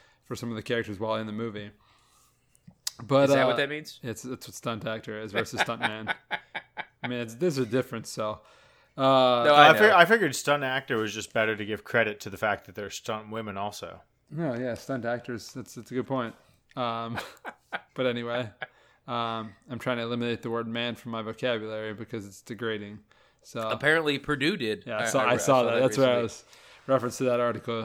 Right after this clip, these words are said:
Speaker 1: If you haven't seen it, it's, there's a ep-, there's a scene with, or not a scene, but a, uh, segment with Tucker Carlson on his show, and he's,
Speaker 2: Yeah.
Speaker 1: he's, he's trying hard not to, not to laugh. It's, it's a tough one,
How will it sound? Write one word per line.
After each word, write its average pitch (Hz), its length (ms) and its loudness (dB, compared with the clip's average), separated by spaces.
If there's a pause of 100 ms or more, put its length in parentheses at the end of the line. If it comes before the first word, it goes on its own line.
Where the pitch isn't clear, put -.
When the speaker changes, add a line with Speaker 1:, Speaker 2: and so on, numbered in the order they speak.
Speaker 1:
If 117 100 -10
you 131 60 4
haven't 117 140 2
seen 120 160 -4
it, 117 140 -2
it's, - 420 -14 (440)
there's 127 220 0
a 120 140 0
ep-, 127 260 -6
there's 120 280 0
a 110 460 -2 (580)
scene 131 300 0
with, 117 300 -10
or 123 120 0
not 113 180 -4
a 107 40 -10
scene, 113 320 -8
but 113 100 -4
a, 110 200 -4
uh, 107 300 -6 (540)
segment 120 480 0
with 120 80 -10
Tucker 117 240 -2
Carlson 120 420 0
on 113 100 -6
his 110 140 -4
show, 113 280 -2
and 113 100 -8
he's, 107 120 -4
Speaker 2:
Yeah. 117 160 4 (200)
Speaker 1:
he's, 120 260 -2 (220)
he's 127 200 -2
trying 139 320 0
hard 123 260 4
not 113 180 -4
to, 110 220 -4 (640)
not 120 220 0
to 117 100 2
laugh. 113 480 0
It's, - 340 -8
it's 123 280 -4
a 107 40 -12
tough 131 320 4
one, 113 260 -8